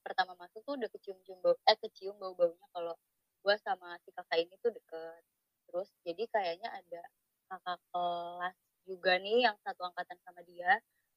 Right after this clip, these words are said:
Nggak tahu dia itu emang sebel sama, eee, si laki gue ini atau dia suka sama gue. Jadi dia tuh kayak ya gitu, julid. Terus akhirnya dulu pemilihan ketua ekskul selanjutnya. Nah, yang jadi calon tuh si orang itu,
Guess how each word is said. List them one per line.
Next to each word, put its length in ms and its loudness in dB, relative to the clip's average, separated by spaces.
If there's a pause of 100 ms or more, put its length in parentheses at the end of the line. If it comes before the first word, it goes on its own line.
Nggak 140 8
tahu 200 12
dia 220 4
itu 100 4
emang 240 -4 (320)
sebel 260 -8 (120)
sama, 500 -16 (680)
eee, 400 -8 (100)
si 100 -10
laki 320 4
gue 140 -4
ini 280 -6 (420)
atau 240 0
dia 180 6
suka 240 -4
sama 260 -20
gue. 220 4 (400)
Jadi 180 -14
dia 220 0
tuh 160 -20
kayak 340 -2 (240)
ya 160 -12
gitu, 380 -10
julid. 400 -14
Terus 160 -2 (240)
akhirnya 400 -2 (480)
dulu 180 2
pemilihan 560 -16 (220)
ketua 340 2
ekskul 380 -8
selanjutnya. 560 -6 (180)
Nah, 140 -6 (460)
yang 180 -12
jadi 240 -8
calon 260 -6 (140)
tuh 100 -10 (300)
si 320 -6
orang 180 -10
itu, 380 4